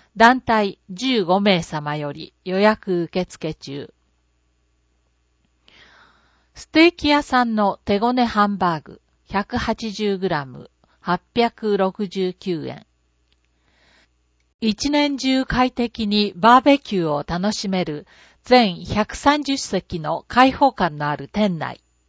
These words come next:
屋外スペースでは様々な体験型のイベントを開催。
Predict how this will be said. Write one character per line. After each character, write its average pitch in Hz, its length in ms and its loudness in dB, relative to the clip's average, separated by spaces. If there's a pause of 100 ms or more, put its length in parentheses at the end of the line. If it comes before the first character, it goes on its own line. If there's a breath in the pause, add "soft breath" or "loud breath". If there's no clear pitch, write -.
(600)
屋 214 320 -2
外 285 220 6
ス - 160 -14
ペ 254 200 2
ー - 20 0
ス - 140 -8
で 175 140 -4
は 151 360 -2
様 254 420 2
々 180 320 -2
な 156 260 -4 (120)
体 233 220 2
験 240 220 -2
型 208 300 -2
の 185 180 -2
イ 170 120 -4
ベ 196 160 2
ン 208 80 -6
ト 185 180 -4
を 165 80 -4
開 160 220 -8
催。 - 400 -8